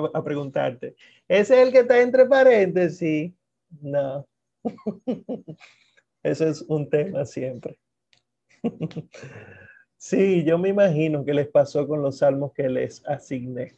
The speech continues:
<laughs> Me imagino que sí, y probablemente hoy vamos a comentar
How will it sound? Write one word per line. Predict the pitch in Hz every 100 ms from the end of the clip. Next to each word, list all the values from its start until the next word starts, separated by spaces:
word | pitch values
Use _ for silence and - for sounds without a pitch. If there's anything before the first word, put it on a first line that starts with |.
| -
<laughs> | 180 190 175 - - _ -
Me | 160 175 190 185
imagino | 185 185 175 190 214 233
que | 220 214
sí, | - 151 147 143 156
y | 160
probablemente | 160 160 165 185 185 185 180
hoy | 165 165
vamos | 165 170
a | 170 165
comentar | 156 156 147 185 220 135 -